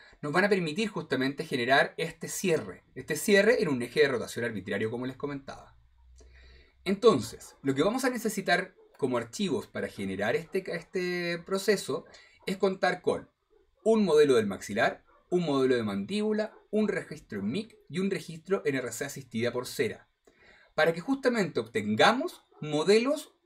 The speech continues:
orientados en mic y R C, pero además modelos cerrados, ¿ok? Lo que queremos obtener es eso, un modelo en mic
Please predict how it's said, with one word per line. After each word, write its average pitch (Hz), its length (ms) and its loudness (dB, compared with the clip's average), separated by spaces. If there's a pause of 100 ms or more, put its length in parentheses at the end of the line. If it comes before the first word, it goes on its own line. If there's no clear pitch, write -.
(260)
orientados 196 960 2 (160)
en 110 240 -2
mic 147 240 -4
y 110 120 -6
R 101 180 -8
C, 381 320 -4 (260)
pero 160 180 4
además 170 480 4
modelos 185 400 0
cerrados, - 640 -8 (120)
¿ok? 107 160 -10 (440)
Lo 139 120 -4
que 143 120 -4
queremos 196 280 0
obtener 196 320 0
es 175 140 -2
eso, - 380 -4
un 139 200 -6
modelo 131 300 4
en 104 160 0
mic - 320 -4